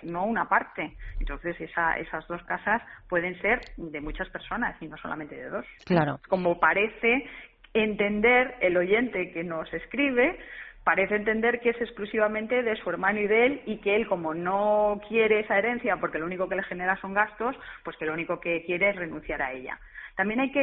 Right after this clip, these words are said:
Speaker 1: decirle que los gastos que haya podido generar hasta ahora esa herencia, eh,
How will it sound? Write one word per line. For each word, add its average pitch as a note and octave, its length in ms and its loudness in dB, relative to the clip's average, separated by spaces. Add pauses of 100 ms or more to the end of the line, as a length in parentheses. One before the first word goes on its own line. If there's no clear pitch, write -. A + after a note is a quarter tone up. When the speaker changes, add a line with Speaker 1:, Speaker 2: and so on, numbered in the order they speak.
(160)
Speaker 1:
decirle A#3+ 600 -2
que E3 120 -6
los C#3+ 200 -8
gastos A3 360 -6
que A#3+ 120 -4
haya A#3 220 0
podido G3+ 360 -4
generar F3 540 -2
hasta - 380 -14
ahora E3 500 -2
esa C#3 300 -14
herencia, G#3+ 600 -4 (460)
eh, E3+ 720 -8